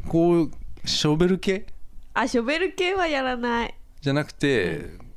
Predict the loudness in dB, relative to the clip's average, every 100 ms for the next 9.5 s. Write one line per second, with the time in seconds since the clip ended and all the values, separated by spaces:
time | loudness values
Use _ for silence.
0 | -6 0 2 2 2 2 2 2 2 2
1 | 2 2 0 -4 -4 -6 -6 -14 -2 2
2 | 2 2 0 -2 -4 -8 -16 -6 -2 0
3 | 0 -4 -8 -4 0 0 -2 -2 0 0
4 | 0 0 0 0 0 0 0 -2 0 2
5 | 2 0 0 0 0 -4 -10 -12 -6 -4
6 | -4 -4 0 2 0 -6 -12 -14 -14 -6
7 | -2 -2 -2 0 2 2 0 2 2 0
8 | -2 -2 -2 -2 -6 -6 -6 -4 -6 -8
9 | -10 -8 -2 0 0